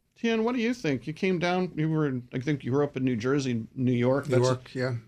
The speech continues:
Speaker 1: free market, you know, mayhem. <laughs> Nothing ever works in New York.
Speaker 2: Right.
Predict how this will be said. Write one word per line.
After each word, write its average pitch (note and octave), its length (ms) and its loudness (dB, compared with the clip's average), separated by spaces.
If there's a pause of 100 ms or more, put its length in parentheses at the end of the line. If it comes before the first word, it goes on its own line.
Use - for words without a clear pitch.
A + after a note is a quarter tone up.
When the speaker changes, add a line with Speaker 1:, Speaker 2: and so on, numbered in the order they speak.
(100)
Speaker 1:
free D#3+ 140 4
market, C#3+ 480 2
you B2+ 80 2
know, A2+ 180 0 (260)
mayhem. C#3+ 540 6
<laughs> D#3 60 4
Nothing E3+ 260 4
ever D#3 300 8
works D#3+ 320 4
in D#3 80 4
New - 80 4 (100)
York. - 180 4
Speaker 2:
Right. C#3 320 2